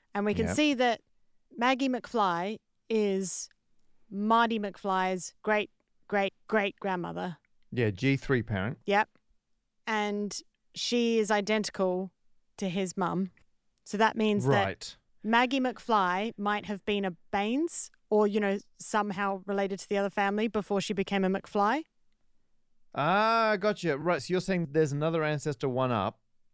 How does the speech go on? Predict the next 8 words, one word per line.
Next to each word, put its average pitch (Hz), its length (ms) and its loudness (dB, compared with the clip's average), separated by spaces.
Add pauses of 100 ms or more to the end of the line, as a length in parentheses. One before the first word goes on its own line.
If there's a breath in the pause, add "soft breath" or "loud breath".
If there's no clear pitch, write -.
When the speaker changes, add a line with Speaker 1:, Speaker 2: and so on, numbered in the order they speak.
(1500)
Speaker 2:
who 123 300 2
has 123 160 2
descendants 123 560 0
both 131 360 2
Maggie 135 340 2
McFly 107 680 0 (100)
and 120 480 -2 (240)
Lorraine, 107 600 2